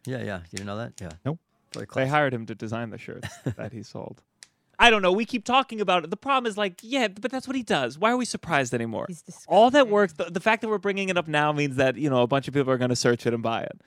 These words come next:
Speaker 4: He's
Speaker 3: Like, if we, if we really
Speaker 4: disgusting.
Speaker 3: wanted to go away, you just don't talk about it. People are gonna be like this forever. I think it's
Speaker 4: It's,
Speaker 3: sad
Speaker 4: it's
Speaker 3: because people go against, like,
Speaker 4: disgusting.
Speaker 3: edgy co-, like,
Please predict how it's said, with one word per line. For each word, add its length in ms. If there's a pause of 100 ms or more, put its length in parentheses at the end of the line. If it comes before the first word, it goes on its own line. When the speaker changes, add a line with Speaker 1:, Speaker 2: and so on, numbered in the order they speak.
Speaker 4:
He's 180
Speaker 3:
Like, 140
if 100
we, 200
if 80
we 80
really 220
Speaker 4:
disgusting. 60
Speaker 3:
wanted 240
to 60
go 160
away, 200
you 100
just 240
don't 180
talk 240
about 240
it. 100
People 240
are 60
gonna 160
be 160
like 200
this 180
forever. 420 (1000)
I 100
think 160
it's 100
Speaker 4:
It's, 60
Speaker 3:
sad 160
Speaker 4:
it's 80
Speaker 3:
because 260
people 280
go 120
against, 300
like, 120
Speaker 4:
disgusting. 140
Speaker 3:
edgy 180
co-, 340
like, 160